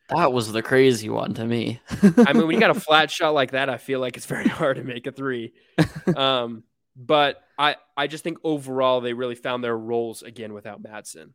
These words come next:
Speaker 2: Like, "Okay, this is what I need to do without him on the floor." And listen, that probably secured an N I T bid at least.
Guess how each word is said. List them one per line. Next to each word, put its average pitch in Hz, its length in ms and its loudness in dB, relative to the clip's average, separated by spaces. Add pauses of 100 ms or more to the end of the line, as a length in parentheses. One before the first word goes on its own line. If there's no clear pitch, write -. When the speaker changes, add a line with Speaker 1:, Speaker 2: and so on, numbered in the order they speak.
Speaker 2:
Like, 113 200 -12
"Okay, 120 200 -8
this 113 160 -12
is 120 100 -14
what 120 160 -10
I 123 140 -4
need 123 180 -8
to 123 60 -16
do 113 140 -8
without 107 320 -12
him 113 180 -14
on 107 80 -12
the 107 80 -16
floor." 107 460 -12 (260)
And 131 300 4
listen, 143 340 0 (800)
that 131 220 0
probably 156 460 0
secured 147 400 -6
an 131 100 -4
N 120 140 -4
I 131 120 0
T 135 200 -8
bid 123 340 -6 (180)
at 117 160 -10
least. 127 440 -12